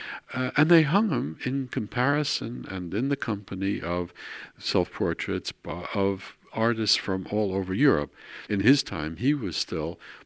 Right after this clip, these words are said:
part of an international scene based on international competition on world standards. And that's what was part of what made him what he was and brought him the kind of, uh,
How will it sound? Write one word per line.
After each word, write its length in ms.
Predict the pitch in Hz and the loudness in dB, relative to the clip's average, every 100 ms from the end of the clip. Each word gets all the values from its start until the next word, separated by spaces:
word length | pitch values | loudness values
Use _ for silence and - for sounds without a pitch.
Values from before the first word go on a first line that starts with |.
| - | -6
part 320 | 92 78 - - | -2 -2 -4 -10
of 400 | 85 82 82 - - | -8 -8 -10 -16 -10
an 140 | 92 85 | -8 0
international 840 | 123 135 117 87 87 - 73 80 | 0 0 -4 -4 -4 -6 -8 -8
scene 500 | - - 78 80 - - | -4 -4 -6 -8 -12 -10
based 440 | 87 87 82 - - | -4 -2 -2 -8 -10
on 280 | 87 82 78 - - - - | -8 -8 -8 -12 -18 -18 -6
international 680 | 101 110 107 98 87 - 78 | -2 0 -2 -6 -6 -6 -8
competition 960 | - 80 71 - - 85 - - 71 78 | -12 -12 -12 -16 -6 -6 -4 -6 -10 -10
on 240 | 71 71 | -10 -8
world 280 | 78 78 73 | -4 -4 -4
standards. 720 | - 87 98 82 - - - - - - - | -6 -4 -4 -4 -10 -10 -12 -14 -16 -16 -8
And 140 | 123 113 | -2 2
that's 300 | 147 - - - | 2 0 -6 -6
what 400 | 87 - - - | -6 -8 -10 -6
was 280 | 85 76 - _ - | -2 -2 -6 _ -10
part 280 | 85 64 69 | -8 -8 -10
of 160 | 76 92 | -10 -10
what 140 | - _ | -10 _
made 480 | 92 90 98 110 101 | -6 0 2 2 0
him 340 | 87 80 80 78 | -2 -4 -4 -6
what 140 | 80 | -4
he 80 | 78 | -4
was 540 | 76 69 76 73 - - _ - | -4 -2 -4 -4 -4 -6 _ -8
and 380 | 104 90 87 - - 92 87 85 - | -6 -6 -8 -14 -16 -16 -16 -20 -2
brought 320 | 95 104 107 | 4 4 2
him 280 | 78 71 73 | -6 -10 -10
the 100 | - | -10
kind 480 | - 80 80 80 | -6 -4 -4 -6
of, 380 | 76 73 - - - | -10 -14 -18 -16 -8
uh, 200 | 80 | -6